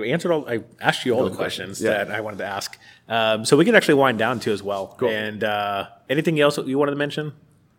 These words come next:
Speaker 2: Um, I feel like I've been a little all over the place, so I'm so,
Speaker 1: Yeah, yeah.
Speaker 2: thanks for bearing with me.
Speaker 1: Yeah.
Speaker 2: Uh, this is my, my first time <laughs> doing one of
Speaker 1: Yeah,
Speaker 2: these.
Speaker 1: no worries. Yeah. Yeah, I was just gonna, I, honestly, I had more questions, but I went back to asking if you were Italian because I wanted to ask more questions about growing up in San Francisco.
Speaker 2: Sure, we can do that.
Speaker 1: Um,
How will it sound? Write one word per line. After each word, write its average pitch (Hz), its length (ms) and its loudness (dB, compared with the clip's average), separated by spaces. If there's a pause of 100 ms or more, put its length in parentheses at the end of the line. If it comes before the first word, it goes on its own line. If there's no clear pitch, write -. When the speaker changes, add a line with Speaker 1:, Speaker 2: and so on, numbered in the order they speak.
Speaker 2:
Um, 113 340 2
I 135 80 6
feel 185 160 8
like 190 100 10
I've 147 120 10
been 139 100 12
a 127 40 12
little 120 180 12
all 113 120 10
over 113 140 4
the 127 80 2
place, 131 220 8
so 123 80 10
I'm 110 80 6
so, 135 40 4
Speaker 1:
Yeah, 127 120 8
yeah. 120 60 6
Speaker 2:
thanks 127 200 6
for 127 100 8
bearing 113 280 10
with 113 160 6
me. 131 240 0
Speaker 1:
Yeah. 113 240 4
Speaker 2:
Uh, 101 40 2
this 107 100 -2
is 110 40 -4
my, 107 180 4 (120)
my 110 140 2
first 110 220 2
time 110 160 4
<laughs> 127 320 2
doing 113 220 -2
one 117 100 -2
of 123 80 -2
Speaker 1:
Yeah, 196 100 8
Speaker 2:
these. 220 100 2
Speaker 1:
no 196 120 4
worries. 196 300 4
Yeah. 151 340 4 (360)
Yeah, 147 200 8
I 151 40 6
was 165 100 6
just 170 120 -2
gonna, 190 120 2
I, 143 160 4 (160)
honestly, 170 400 4
I 131 180 4
had 156 220 2
more 160 160 -2
questions, 151 320 2
but 131 100 -2
I 123 80 0
went 127 240 0
back 120 220 2
to 104 360 0
asking 110 260 -6
if - 100 -10
you 110 60 -2
were 98 60 -2
Italian 104 360 -4
because 110 180 -4
I 117 60 0
wanted 131 160 0
to 120 80 2
ask 107 100 -4
more 110 140 -6
questions 107 380 -4
about 98 400 -6
growing 107 260 -4
up 101 100 -6
in 87 60 -18
San 104 180 -6
Francisco. 127 440 -2
Speaker 2:
Sure, - 200 -12
we 147 60 -8
can 220 80 -4
do 156 80 -4
that. - 120 -10
Speaker 1:
Um, 107 440 -4